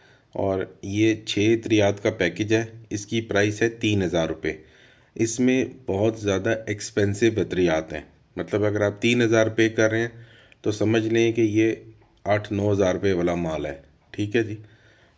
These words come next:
तो ये सिर्फ रमज़ान में डील लगती है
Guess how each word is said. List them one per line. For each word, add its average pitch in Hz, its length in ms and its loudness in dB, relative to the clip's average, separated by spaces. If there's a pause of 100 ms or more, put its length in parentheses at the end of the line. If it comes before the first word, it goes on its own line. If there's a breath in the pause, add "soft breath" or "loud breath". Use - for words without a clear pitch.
तो 104 240 0
ये 113 160 0
सिर्फ 139 400 0
रमज़ान 101 500 2
में 131 220 2
डील 107 220 0
लगती 101 380 0
है 127 140 2